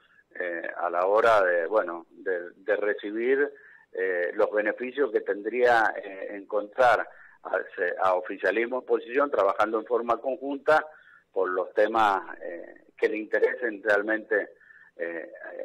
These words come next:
al país y máxime en esta, en esta cuestión que estamos viviendo. Por eso cuando aparece en este tema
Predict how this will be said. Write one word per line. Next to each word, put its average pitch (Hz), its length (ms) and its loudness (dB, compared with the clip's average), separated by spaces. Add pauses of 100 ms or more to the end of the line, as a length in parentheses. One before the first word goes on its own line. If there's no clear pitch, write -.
al 92 180 -4
país 113 840 0
y - 20 -6
máxime 107 800 -2
en 101 120 -8
esta, 90 460 -4 (440)
en 90 160 -10
esta 101 240 -4
cuestión 101 600 -4
que 92 120 -14
estamos 92 400 -6
viviendo. 110 500 2
Por 104 160 -6
eso 107 160 -4
cuando 95 240 -6
aparece 107 380 -2
en 110 80 -6
este 104 220 -6
tema 107 420 -4